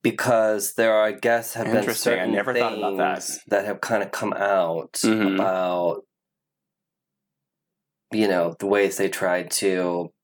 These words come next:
Speaker 1: like, behavior modify him.
Speaker 2: Really?
Speaker 1: Yes.
Speaker 2: I did not dig that deeply. I was triggered enough, and I said, "Fuck them." <laughs>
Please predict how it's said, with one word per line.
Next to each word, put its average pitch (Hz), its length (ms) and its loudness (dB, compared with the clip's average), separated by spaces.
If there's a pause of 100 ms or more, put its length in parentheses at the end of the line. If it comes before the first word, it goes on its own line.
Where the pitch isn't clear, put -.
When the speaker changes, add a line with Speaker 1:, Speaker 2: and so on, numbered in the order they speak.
(140)
Speaker 1:
like, 87 220 -4
behavior 90 400 -2
modify 82 760 -2 (340)
him. 76 300 -2
Speaker 2:
Really? 127 600 2
Speaker 1:
Yes. - 520 -8 (540)
Speaker 2:
I 139 260 0
did 131 160 -6
not 113 300 -2
dig 113 200 0
that 101 200 -2
deeply. 131 320 0
I 120 80 0
was 110 140 -8
triggered 143 260 -2
enough, 127 280 0
and 120 80 -4
I 110 40 -2
said, 101 220 -4
"Fuck - 420 -2
them." 92 380 -2 (500)
<laughs> 208 680 0